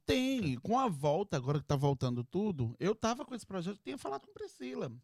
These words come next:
Primeiro eu pensei em trazer os originais lá do Brasil, que a peça já é montada, já ensaiamos, já sabe muita coisa.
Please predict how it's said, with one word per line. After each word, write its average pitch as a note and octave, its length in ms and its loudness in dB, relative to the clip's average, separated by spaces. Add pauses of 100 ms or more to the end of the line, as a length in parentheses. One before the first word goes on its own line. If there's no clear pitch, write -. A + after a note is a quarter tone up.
Primeiro A3+ 420 2
eu A3+ 40 -4
pensei A3 360 2
em G#3 60 -6
trazer G3+ 280 -4
os G3 140 -4
originais G3+ 600 -2
lá D3+ 140 -2
do D3+ 80 -6
Brasil, E3 440 -4
que - 120 -6
a F#3+ 80 2
peça C#3 260 2
já A#2 360 4
é G#2+ 40 0
montada, B2+ 600 2
já A2+ 160 -8
ensaiamos, A#2+ 560 -4
já A2 80 -6
sabe B2+ 260 -6
muita B2 260 -4
coisa. C#3+ 360 -8